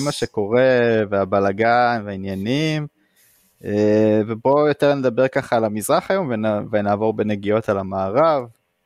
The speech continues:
הפוך מהפרק הקודם, ככה אנחנו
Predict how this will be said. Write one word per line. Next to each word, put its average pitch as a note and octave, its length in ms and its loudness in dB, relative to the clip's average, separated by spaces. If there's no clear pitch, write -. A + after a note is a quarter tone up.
הפוך - 360 -10
מהפרק B2 460 0
הקודם, A#2+ 400 -2
ככה B2 320 -4
אנחנו G#2 460 -6